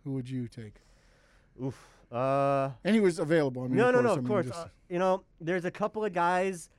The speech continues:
Speaker 2: Uh, obviously, the big name is Evgeny Malkin that I, that I kind of keep kind of going back towards, only because he doesn't really have that much money left. He'd be a good addition.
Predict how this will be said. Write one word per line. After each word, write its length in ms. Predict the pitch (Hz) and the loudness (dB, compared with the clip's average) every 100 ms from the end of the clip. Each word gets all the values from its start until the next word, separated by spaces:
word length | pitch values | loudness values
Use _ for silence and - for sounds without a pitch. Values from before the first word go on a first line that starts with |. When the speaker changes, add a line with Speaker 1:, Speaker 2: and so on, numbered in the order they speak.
| _ _ - | _ _ -6
Speaker 2:
Uh, 380 | 139 143 143 143 _ _ - | -2 0 0 -2 _ _ -4
obviously, 540 | 180 180 214 - 190 | -4 -2 -6 -4 -6
the 100 | 170 | -4
big 220 | 151 165 160 | -2 -2 -2
name 240 | 165 170 | 0 0
is 120 | 147 | -2
Evgeny 360 | 139 131 147 147 | -4 -4 -4 -2
Malkin 440 | 139 143 165 151 | -4 -4 -6 -6
that 100 | 135 | -6
I, 100 | 131 | -8
that 100 | 127 | -8
I 80 | 123 | -8
kind 280 | 117 139 139 | -8 -10 -6
of 140 | 135 | -8
keep 240 | - 156 143 | -10 -16 -16
kind 340 | - 143 151 | -10 -6 -4
of 120 | 143 131 | -4 -4
going 240 | 139 135 | -4 -2
back 220 | 123 135 | -4 -6
towards, 240 | - 156 147 | -4 -4 -2
only 160 | 226 | -2
because 360 | 214 202 208 170 _ - - | -4 -4 -4 -4 _ -18 -2
he 80 | |
doesn't 160 | 208 262 | -2 2
really 160 | 262 240 | 2 2
have 140 | 233 | 0
that 120 | 254 | 0
much 160 | - - | 0 -2
money 260 | 175 214 240 | -2 -2 0
left. 320 | 247 240 - _ _ | -2 -2 -8 _ _
He'd 160 | - 196 | -8 -6
be 140 | 202 | -2
a 60 | 185 | -2
good 320 | 143 123 208 | -2 -2 0
addition. 580 | 208 160 208 220 214 202 | 0 0 -2 -2 -4 -6